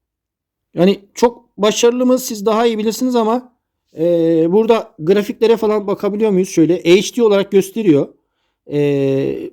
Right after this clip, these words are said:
bakın burada H D yazıyor zaten. E, yirmi milisaniye işte vesaire vesaire her şeyi gösteriyor.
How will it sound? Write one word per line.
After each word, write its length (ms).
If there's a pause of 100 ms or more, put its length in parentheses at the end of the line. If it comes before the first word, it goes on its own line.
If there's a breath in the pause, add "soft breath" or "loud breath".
bakın 360
burada 340
H 280
D 60
yazıyor 300
zaten. 440 (520)
E, 100
yirmi 520
milisaniye 600
işte 460
vesaire 380
vesaire 340
her 80
şeyi 200
gösteriyor. 480